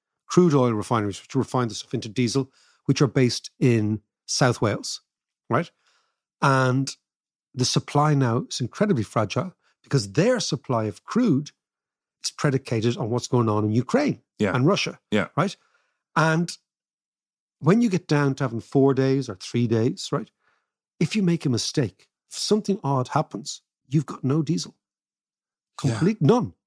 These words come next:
Speaker 1: And if you've no diesel, the economy just stops. And that's the prospect for the next couple of weeks. And if you think about it, at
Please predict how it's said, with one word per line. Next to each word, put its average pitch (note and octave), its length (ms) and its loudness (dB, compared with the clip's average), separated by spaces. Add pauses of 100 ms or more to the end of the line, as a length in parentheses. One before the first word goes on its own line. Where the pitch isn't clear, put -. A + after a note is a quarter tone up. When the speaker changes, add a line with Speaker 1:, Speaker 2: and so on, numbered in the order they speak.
(500)
Speaker 1:
And B2 120 2
if B2 100 -2
you've B2 140 -2
no B3 160 -2
diesel, B2+ 320 0
the A#2 120 -2
economy A2 320 -6
just - 200 -8
stops. - 360 -10 (760)
And B2+ 220 -6
that's - 280 -8
the E3+ 100 -2
prospect - 600 -6
for - 80 -12
the B2 80 0
next A#2+ 200 -4
couple C3+ 220 -2
of A#2 80 -6
weeks. - 360 -8 (600)
And D#3+ 140 2
if - 140 -2
you E3+ 60 0
think - 240 0
about C3 240 0
it, - 100 -14 (640)
at - 180 -2